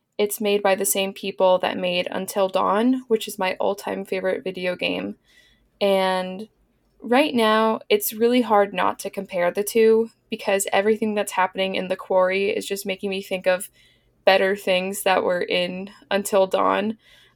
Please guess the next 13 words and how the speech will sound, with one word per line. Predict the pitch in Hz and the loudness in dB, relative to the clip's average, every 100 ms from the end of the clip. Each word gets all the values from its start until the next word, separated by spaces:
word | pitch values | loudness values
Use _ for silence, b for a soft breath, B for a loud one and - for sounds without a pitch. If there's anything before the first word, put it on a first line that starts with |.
| _ | _
But | 208 202 | 6 8
I | - 202 | 6 4
know | 202 | 4
it's | 196 | 0
com-, | - 214 - - | -4 -8 -8 -4
two | 247 233 | -2 0
different | 220 208 214 202 254 | 2 0 0 -2 -2
stories, | - 185 185 180 202 | 0 2 2 0 -4
two | - - 202 | -6 -4 -2
different | 196 190 185 185 277 - | -2 -2 -2 0 -4 -6
sets | - 202 190 | -4 -4 -4
of | - | -6
characters. | 196 190 - 196 185 92 - | -4 -4 -4 -4 -4 -6 -10